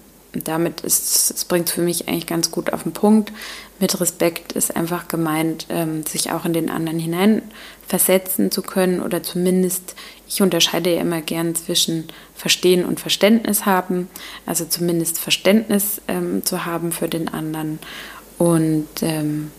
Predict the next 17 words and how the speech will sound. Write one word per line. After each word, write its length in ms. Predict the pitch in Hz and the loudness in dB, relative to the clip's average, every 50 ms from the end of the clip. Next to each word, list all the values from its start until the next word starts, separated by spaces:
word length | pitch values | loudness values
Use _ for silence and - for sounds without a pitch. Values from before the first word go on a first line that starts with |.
| - - | -16 -12
ja, 220 | - 165 156 156 - | -8 -8 -6 -4 -4
da 140 | - - - | -2 0 0
einfach 220 | 156 160 160 160 | -2 -2 -2 -4
so 120 | - - | -2 0
ein 80 | 170 156 | 0 0
bisschen 360 | - 170 160 - - 160 170 | 0 0 0 2 2 4 6
mitzudenken. 800 | 185 202 202 202 - 180 165 - 170 165 165 - - 170 165 165 - - - - - - - - - - - - - - - - - - - - - - - 254 | 6 6 4 4 0 0 2 2 0 2 2 0 -2 -2 -4 -4 -6 -12 -20 -20 -20 -20 -20 -20 -20 -20 -20 -20 -20 -20 -20 -20 -20 -20 -20 -16 -14 -12 -8 -2
Und, 440 | 226 180 175 170 170 160 165 165 - | 0 0 2 2 0 -2 -4 -4 -4
ähm, 320 | 170 165 165 160 156 160 165 - - - - - - - - - - - | -4 -2 -4 -4 -6 -8 -12 -16 -20 -20 -20 -20 -20 -20 -20 -20 -12 -2
ja, 260 | - 190 160 147 151 - - - | 0 0 0 0 -2 -6 -8 -2
wie 120 | - 190 | -2 0
gesagt, 440 | 196 202 - - 170 156 - - - - | 2 0 0 0 -4 -6 -8 -12 -10 -8
ich, 280 | - 185 - - - - - - - - - - - | -6 -6 -6 -8 -10 -12 -16 -20 -20 -20 -20 -12 -4
ich 140 | - 214 220 | -2 -2 0
glaube, 560 | - 196 185 202 220 214 220 220 226 226 220 | 2 4 4 4 4 2 2 2 4 4 4
Migräne 640 | 208 214 208 196 202 - 190 196 202 196 202 196 190 | 4 4 4 4 2 2 2 4 4 6 6 4 2
kann, 440 | - - - 185 185 185 180 180 | 0 -2 -2 0 0 0 0 -2